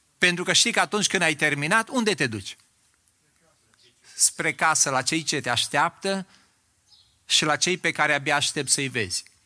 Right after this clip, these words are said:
Dacă nu ți-e inima acasă, atâta întins de lucru ăla,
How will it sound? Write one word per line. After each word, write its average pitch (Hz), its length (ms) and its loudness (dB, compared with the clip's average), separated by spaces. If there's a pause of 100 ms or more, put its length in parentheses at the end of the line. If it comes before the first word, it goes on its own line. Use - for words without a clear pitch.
(800)
Dacă 160 960 0
nu 196 260 -2
ți-e 254 380 4
inima 175 400 4
acasă, 135 800 0 (1400)
atâta 240 380 0
întins 226 500 2
de 214 120 2
lucru 214 380 -4
ăla, 202 560 0